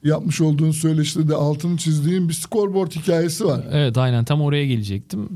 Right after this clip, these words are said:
Speaker 2: Ya işte zaten üniversiteyi Barcelona'da okuyor, e, Aito. Telekomünikasyon mühendisliği bölüm. İşte fizik okuyor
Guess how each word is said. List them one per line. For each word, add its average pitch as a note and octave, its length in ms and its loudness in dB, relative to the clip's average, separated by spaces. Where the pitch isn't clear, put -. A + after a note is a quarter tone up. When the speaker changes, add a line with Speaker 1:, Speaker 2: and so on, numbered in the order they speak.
Speaker 2:
Ya G#2+ 140 0
işte A2+ 240 -2
zaten C#3 480 0
üniversiteyi D3 600 0
Barcelona'da C3+ 440 0
okuyor, F#2+ 420 -4
e, G2+ 160 2
Aito. G2+ 600 0
Telekomünikasyon A#2+ 920 0
mühendisliği G2 680 -2
bölüm. D3 300 0
İşte - 140 -6
fizik B2+ 320 -4
okuyor - 380 -6